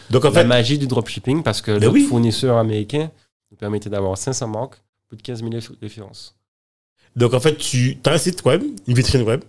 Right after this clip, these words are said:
Speaker 2: Mhm.
Speaker 1: où tu sources des parfums qui viennent
Speaker 2: Des États-Unis.
Speaker 1: des États-Unis.
Speaker 2: Que mon fournisseur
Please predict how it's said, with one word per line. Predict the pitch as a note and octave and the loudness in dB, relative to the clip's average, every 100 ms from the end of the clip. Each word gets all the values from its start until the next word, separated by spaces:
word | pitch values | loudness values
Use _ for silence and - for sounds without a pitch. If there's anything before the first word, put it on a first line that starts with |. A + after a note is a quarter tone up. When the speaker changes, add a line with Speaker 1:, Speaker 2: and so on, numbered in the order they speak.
| _ | _
Speaker 2:
Mhm. | G2+ B2+ D3 _ _ _ | -20 -18 -20 _ _ _
Speaker 1:
où | A#2+ A#2 G#2+ F#2+ _ _ _ _ _ _ _ _ - | -4 -2 -4 -8 _ _ _ _ _ _ _ _ -16
tu | - B2+ B2 A2+ - _ _ _ | -8 -4 -2 -4 -8 _ _ _
sources | - - - F3+ D#3+ - - | -12 -6 2 2 2 -4 -4
des | F#2+ A#2 | 0 2
parfums | B2 G#2+ - B2 G#2+ - _ _ _ _ _ | 0 -2 0 0 0 -6 _ _ _ _ _
qui | - | -8
viennent | A2 A#2 G#2 G#2+ - | 0 0 0 -4 -10
Speaker 2:
Des | A2+ A#2+ | -8 -6
États-Unis. | C3 A#2 A#2 A2+ | -4 -4 -2 -2
Speaker 1:
des | |
États-Unis. | F2+ G#2+ G#2+ G#2+ - - | 0 2 2 0 -2 -14
Speaker 2:
Que | B2 | -8
mon | A2+ A2+ | -6 -6
fournisseur | A#2+ A#2 A#2 - A2+ G#2+ | -4 -4 -4 -4 -6 -6